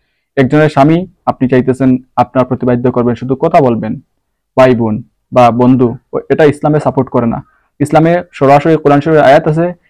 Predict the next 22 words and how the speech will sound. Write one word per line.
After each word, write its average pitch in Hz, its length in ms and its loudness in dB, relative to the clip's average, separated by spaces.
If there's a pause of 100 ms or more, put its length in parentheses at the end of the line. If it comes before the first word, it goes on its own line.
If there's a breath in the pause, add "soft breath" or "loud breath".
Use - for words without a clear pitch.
(400)
যাদের 131 260 2
সামনে 139 260 4
আপনি 131 200 -2
বের 123 180 0
হওয়া 131 260 4 (140)
জায়েজ 131 220 4
আছে, 165 320 -2 (140)
যাদের 131 200 0
সাথে 127 220 -2
বিবাহ 127 440 2
জায়েজ 127 420 0 (120)
নেই, 151 300 2 (600)
ওরা 185 340 4 (100)
ব্যতীত 143 340 2 (320)
আর 139 180 2
স-, - 300 -10 (120)
তামাম 135 340 4
পৃথিবীর 127 360 0
মানুষ 123 280 0
যদি 127 160 0
আপনার 120 260 -2
একদম 120 320 -2